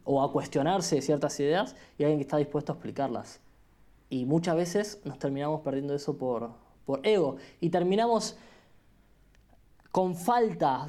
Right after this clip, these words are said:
con un vacío de, de estas relaciones que, que decías antes.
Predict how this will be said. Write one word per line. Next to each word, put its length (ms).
con 120
un 60
vacío 400
de, 300
de 80
estas 240
relaciones 500
que, 420
que 140
decías 380
antes. 500